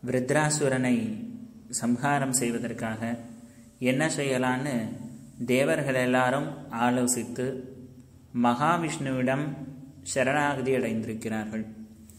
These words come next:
மகாவிஷ்ணுவும் தேவர்களுக்கெல்லாம் ஆறுதல் மொழிகளை சொல்றார். "எதற்கும் கவலைப்படாதீர்கள், நல்ல உபாயத்தை நான் உங்களுக்கு சொல்லி உங்களுக்கு சுகத்தை அடைய வழி சொல்கிறேன்" அப்படின்னு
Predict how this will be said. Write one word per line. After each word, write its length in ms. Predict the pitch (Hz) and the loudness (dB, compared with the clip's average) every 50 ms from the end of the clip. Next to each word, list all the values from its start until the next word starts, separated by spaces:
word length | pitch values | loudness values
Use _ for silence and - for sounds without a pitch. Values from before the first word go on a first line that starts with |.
| - - - - - 123 | -20 -20 -14 -2 2 4
மகாவிஷ்ணுவும் 840 | 123 123 120 127 127 127 123 123 120 - - 127 120 120 131 135 - - - - - - - - - - - - - - | 4 4 4 2 2 2 2 0 -2 -2 -2 0 0 0 0 -2 -4 -6 -8 -12 -14 -16 -18 -20 -20 -20 -20 -14 -10 0
தேவர்களுக்கெல்லாம் 1040 | 123 131 131 143 165 170 165 160 147 147 143 143 131 - - 127 131 131 131 135 139 | 6 6 8 8 8 6 2 2 2 2 2 2 2 2 0 2 2 2 2 2 2
ஆறுதல் 520 | 139 120 117 123 131 135 147 139 139 131 | 2 2 2 2 2 2 2 2 2 4
மொழிகளை 420 | 123 123 123 120 120 123 120 117 113 - - | 4 4 4 4 2 2 0 0 0 -2 -2
சொல்றார். 360 | 113 110 104 113 113 117 117 117 - - - - - - - - - - - - | -2 -4 -4 -4 -4 -4 -6 -8 -10 -12 -14 -14 -14 -16 -16 -18 -18 -20 -14 -6
"எதற்கும் 480 | 131 127 127 131 131 131 170 170 156 - | -2 2 2 2 2 2 0 -2 0 2
கவலைப்படாதீர்கள், 960 | - 123 123 127 135 135 127 127 123 123 120 117 120 120 117 110 123 120 - 123 - - - - | 4 4 4 4 2 2 0 0 2 2 2 2 2 0 0 0 -2 -2 -2 -6 -8 -10 -8 -4
நல்ல 360 | 123 123 127 143 165 170 156 | -2 0 2 2 2 2 2
உபாயத்தை 520 | 131 131 131 135 135 131 123 131 131 123 120 | 4 2 2 2 2 0 -2 -2 0 0 2
நான் 220 | 120 117 117 117 | 2 2 2 0
உங்களுக்கு 440 | 113 110 110 117 113 113 110 117 110 | 0 -2 -2 -2 -2 -4 -4 -6 -6
சொல்லி 640 | 104 - 120 113 123 139 135 113 - - - - - - - - - - - | -4 -4 -2 -2 0 0 -2 -2 -4 -6 -10 -12 -14 -14 -16 -18 -18 -16 -10
உங்களுக்கு 840 | - 135 135 131 135 131 131 123 131 131 123 113 110 131 - - - | -6 -6 0 2 4 4 4 2 2 0 0 0 0 -4 -6 -8 -8
சுகத்தை 520 | - - 147 135 135 151 - - - 156 | -4 -4 0 0 2 0 0 0 0 2
அடைய 420 | 139 117 110 120 120 127 127 135 123 | 2 2 2 2 0 2 2 0 0
வழி 280 | 110 113 117 117 131 | 0 -2 -2 -2 -4
சொல்கிறேன்" 840 | 127 - 120 110 110 101 - 110 110 107 107 101 - - - - - | -4 -2 -2 -2 -2 -4 -4 -4 -4 -4 -4 -6 -8 -10 -12 -10 -10
அப்படின்னு 360 | 117 110 107 107 101 113 127 | -8 -8 -6 -6 -4 -4 -4